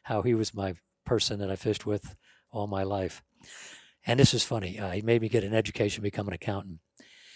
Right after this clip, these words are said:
My grandfather was in a hospital in, uh,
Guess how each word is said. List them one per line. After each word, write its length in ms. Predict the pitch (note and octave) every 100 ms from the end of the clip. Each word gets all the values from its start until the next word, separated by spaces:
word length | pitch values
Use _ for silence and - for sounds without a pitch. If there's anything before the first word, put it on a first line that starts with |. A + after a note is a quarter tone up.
| - - - - _ _ _ _ _ -
My 80 | A#2+
grandfather 460 | B2 D3+ C#3+ B2+
was 120 | A2+ G#2+
in 80 |
a 80 | G2+
hospital 520 | G2 A#2 - G2+ F#2 F#2
in, 160 | F2+
uh, 280 | F#2 F2 G2